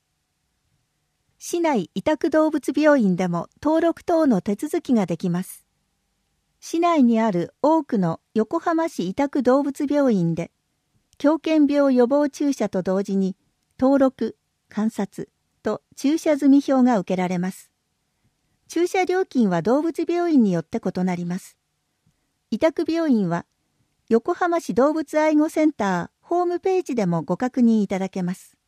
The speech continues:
ホームページ、横浜市動物愛護センター委託病院で検索。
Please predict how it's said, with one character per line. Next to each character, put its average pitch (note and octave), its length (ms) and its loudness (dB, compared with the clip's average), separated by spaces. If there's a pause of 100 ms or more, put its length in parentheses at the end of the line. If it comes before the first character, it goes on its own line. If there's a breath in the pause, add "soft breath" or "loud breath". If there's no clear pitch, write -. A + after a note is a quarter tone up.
(840)
ホ D#4 180 0
ー - 20 2
ム D4+ 140 4
ペ C#4 200 0
ー G#3+ 60 -2
ジ、 - 180 -12 (720)
横 A#3+ 260 0
浜 F4+ 280 -2
市 A#3 160 -4
動 C#4 200 2
物 D4+ 300 -4
愛 D4+ 140 2
護 D4 140 4
セ D4 180 2
ン C#4+ 60 2
タ - 140 -6
ー F3 260 -4 (320)
委 G#3+ 60 -6
託 E4 320 -2
病 D#4+ 260 -2
院 E3+ 220 -2 (220)
で D4+ 120 -2
検 F3+ 280 -4
索。 - 360 -12